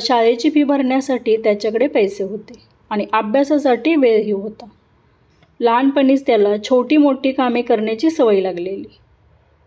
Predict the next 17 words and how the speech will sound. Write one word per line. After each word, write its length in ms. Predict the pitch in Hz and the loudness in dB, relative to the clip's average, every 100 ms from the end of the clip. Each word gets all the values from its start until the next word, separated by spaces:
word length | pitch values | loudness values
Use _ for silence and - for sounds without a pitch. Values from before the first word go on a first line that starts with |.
| _ _ _ | _ _ _
आईवडिलांचे 760 | 214 233 262 262 262 254 247 269 262 | 0 2 2 2 2 0 2 0 0
कष्ट 340 | 294 294 - | -2 -2 -2
त्याच्या 400 | 196 208 214 220 | -2 0 0 2
डोळ्यासमोर 640 | 214 214 208 220 233 247 | 2 4 2 0 -4 -2
दिसत 400 | 277 262 220 208 | -2 -2 -2 -6
होते. 380 | 196 175 214 - _ _ _ _ _ _ _ _ _ _ _ _ - | -4 -8 -12 -18 _ _ _ _ _ _ _ _ _ _ _ _ -2
रामूने 480 | 226 240 247 262 269 | 0 2 2 2 2
ठरवले, 540 | 277 240 196 190 196 - | 2 2 2 0 -2 -4
आपण 260 | 226 220 262 262 | -6 -2 -4 0
खूप 260 | 302 302 | 0 2
अभ्यास 340 | 262 196 240 240 | 0 0 -2 0
करायचा 540 | 277 262 220 214 208 208 - | 0 2 2 0 -6 -6 -6
आणि 180 | 214 214 | -8 -2
एक 260 | 269 247 233 - _ _ | 0 0 -4 -20 _ _
मोठा 360 | 226 226 226 294 | -4 -4 -4 -4
अधिकारी 520 | 247 202 208 220 262 | -2 0 0 2 0
बनायचा. 480 | 277 208 185 - | -2 -4 -8 -14